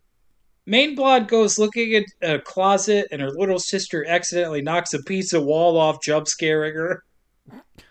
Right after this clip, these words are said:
And Clamshell is using her clamshell to look around,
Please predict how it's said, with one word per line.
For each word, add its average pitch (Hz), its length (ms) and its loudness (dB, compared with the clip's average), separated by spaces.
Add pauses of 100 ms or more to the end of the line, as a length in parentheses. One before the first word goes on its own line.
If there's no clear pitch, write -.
(1400)
And 151 400 0
Clamshell 254 600 4
is 185 140 0
using 208 280 -2
her 156 180 -8
clamshell 190 580 0
to 147 60 -2
look 180 240 -4
around, 160 440 0